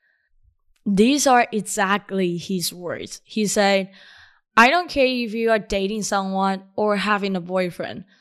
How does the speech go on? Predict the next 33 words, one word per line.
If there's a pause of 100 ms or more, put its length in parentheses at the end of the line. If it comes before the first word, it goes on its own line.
(180)
Those
guys (380)
are
sitting
here (280)
fantasizing
about
you." (480)
He
met
those
guys (160)
sitting
in
front
of
the
bar
and
chatting
with
me
the
whole
night (300)
are
just
here
to
have
a (300)
wild (240)
dream.